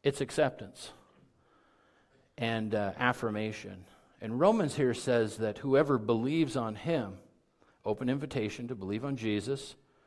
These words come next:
will not be put to, what's the word there? Shame.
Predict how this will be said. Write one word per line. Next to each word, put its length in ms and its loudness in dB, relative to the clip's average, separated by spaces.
will 120 0
not 220 4
be 100 -2
put 340 2
to, 300 0
what's 240 -4
the 80 -8
word 260 0
there? 260 -4
Shame. 420 -4